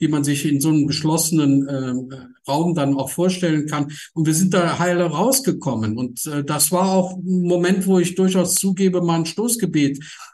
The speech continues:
ähm, äh, abgesetzt zu haben. Nicht, nicht, weil ich um mein Leben fürchtete, sondern weil ich um den Erfolg und, äh,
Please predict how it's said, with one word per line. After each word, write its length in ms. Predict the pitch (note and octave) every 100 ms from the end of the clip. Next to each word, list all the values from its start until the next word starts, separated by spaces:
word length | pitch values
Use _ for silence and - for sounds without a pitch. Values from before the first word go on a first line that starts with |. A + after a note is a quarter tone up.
| _ _
ähm, 580 | D3+ D3+ C#3+ C#3+ C#3 C#3 D3
äh, 240 | C#3+ C#3
abgesetzt 600 | - D3+ - C#3+ D#3 D#3
zu 120 | F#3
haben. 180 | E3 E3
Nicht, 380 | F3+ F#3+ - -
nicht, 280 | F#3 G3 F#3
weil 160 | F3
ich 100 | E3+
um 140 | F3+ E3
mein 180 | D#3 D#3
Leben 300 | E3 G#3 F#3+
fürchtete, 500 | G#3 G3+ G3+ F3+ F3
sondern 340 | F3+ E3+ D#3+
weil 160 | D#3+ D#3+
ich 100 | E3
um 120 | D3+
den 160 | D#3 D3
Erfolg 540 | C#3 - E3+ A3 A3+
und, 320 | E3 D3+ - -
äh, 220 | D#3+ C#3+